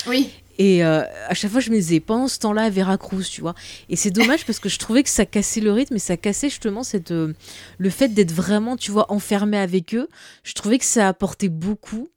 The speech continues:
Speaker 1: Je,
Speaker 2: Je
Speaker 1: je, je comprends pas non plus trop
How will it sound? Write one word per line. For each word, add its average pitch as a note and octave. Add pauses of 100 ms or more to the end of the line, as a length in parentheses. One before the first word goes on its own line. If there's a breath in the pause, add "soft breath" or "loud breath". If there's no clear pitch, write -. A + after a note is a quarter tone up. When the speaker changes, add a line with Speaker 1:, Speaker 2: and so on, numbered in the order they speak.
(840 soft breath)
Speaker 1:
Je, F#3+
Speaker 2:
Je F#3+
Speaker 1:
je, F#3+
je G3
comprends A#3
pas B3+
non B3
plus A#3
trop -